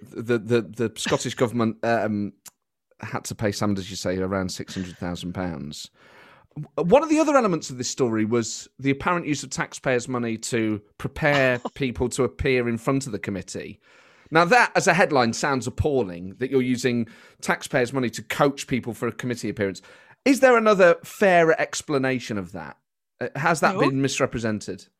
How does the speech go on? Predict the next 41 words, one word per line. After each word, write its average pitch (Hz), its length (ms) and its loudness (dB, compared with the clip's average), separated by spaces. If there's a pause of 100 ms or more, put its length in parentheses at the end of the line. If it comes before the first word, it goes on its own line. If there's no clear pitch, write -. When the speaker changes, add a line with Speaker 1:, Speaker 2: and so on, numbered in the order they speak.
(140)
Speaker 2:
No. 214 340 2 (300)
There 247 120 2
is 277 180 2
not 240 320 4
a 233 60 -8
fair 202 280 -2
explanation. 196 680 -2 (320)
So 320 160 2
the, 349 100 0 (220)
I, 285 220 6
I, 330 260 4
and 320 100 4
I 349 280 6
actually, 262 280 0
this 269 200 0
has 294 120 -2
been 247 220 -2
another 240 300 2
big 220 220 0
issue 202 300 -2
for 220 140 -8
me, 214 140 -2
<laughs> - 40 0
and 285 180 4
it, - 140 6
it, 262 240 4
maybe 262 220 2
it 226 80 6
is 262 260 4
a, 220 60 2
the 190 100 -8
geeky 208 360 -6
thing, 196 180 -4
but 233 160 2 (480)
these 302 200 2
are 294 60 0
senior 302 960 2 (300)
civil 190 380 0
servants. - 800 -2 (580)
You 302 80 0
know, 190 240 0